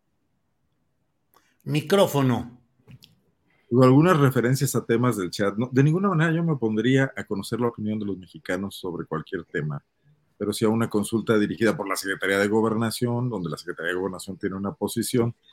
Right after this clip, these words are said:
Speaker 2: y además visto el fracaso que ya ha habido en las dos consultas anteriores en cuanto a participación, eh, realizadas por el ine y que no se ve muy movilizada a, a la gente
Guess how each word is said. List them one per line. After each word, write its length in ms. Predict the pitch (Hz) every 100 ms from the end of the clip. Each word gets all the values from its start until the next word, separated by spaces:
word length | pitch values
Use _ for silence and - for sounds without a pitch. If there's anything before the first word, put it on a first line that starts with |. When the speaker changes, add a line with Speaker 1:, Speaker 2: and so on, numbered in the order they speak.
| _ _
Speaker 2:
y 80 | -
además 240 | 107 123 123
visto 240 | 127 139
el 60 | 120
fracaso 520 | 113 107 120 123 123
que 160 | 120
ya 160 | 110 113
ha 40 |
habido 260 | 113 113 107
en 80 | 107
las 100 | 98
dos 160 | 98
consultas 400 | - 104 - 107
anteriores 480 | 107 95 104 104 95
en 80 | 101
cuanto 300 | 104 98 101
a 80 | 92
participación, 840 | 95 - - 104 110 - 147 147 - _ _ - _ _
eh, 160 | - 50 - _ _ - _
realizadas 420 | 85 82 82 92 92
por 240 | - 92
el 140 | 95
ine 300 | 104 101 110
y 60 | 101
que 120 | -
no 100 | 90
se 120 | 92
ve 100 | 95
muy 260 | 95 95 98
movilizada 840 | 98 87 87 85 98 95 92 90 -
a, 360 | - - 80
a 20 | 82
la 140 | 85
gente 380 | - 104 98